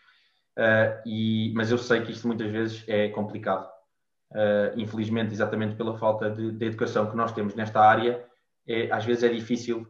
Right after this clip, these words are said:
eh, as, as pessoas mais velhas, neste caso, olharem para nós e, e receberem essa informação e terem capacidade de responder em conformidade. Ou seja, os nossos pais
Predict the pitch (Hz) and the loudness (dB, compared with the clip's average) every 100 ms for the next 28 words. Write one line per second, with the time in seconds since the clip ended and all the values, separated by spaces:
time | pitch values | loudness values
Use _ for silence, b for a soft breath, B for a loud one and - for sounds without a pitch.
0 | _ 110 104 110 - _ _ _ 107 - | _ -6 -6 -6 -12 _ _ _ -20 -18
1 | 113 107 _ _ 110 104 101 101 98 107 | -18 -18 _ _ -6 -4 -2 -4 -2 -4
2 | 110 101 98 - 104 107 - B B 107 | -4 -6 -10 -4 -2 -2 -4 B B 0
3 | 110 117 110 107 113 117 107 - 113 107 | 4 6 4 2 0 2 0 -2 -8 -8
4 | 113 113 - 113 117 117 110 113 113 110 | -8 -8 -10 -2 0 0 -2 -4 -4 -4
5 | 104 117 117 110 110 120 - 110 110 110 | -2 -2 -2 -2 -4 -4 -6 0 0 0
6 | - - 107 107 104 104 101 98 95 90 | -8 -4 -2 0 -2 -4 -6 -6 -4 -4
7 | 90 - b b b _ 101 104 101 104 | -6 -12 b b b _ -8 -6 -2 -2
8 | 104 110 107 - 110 | -2 -2 -4 0 0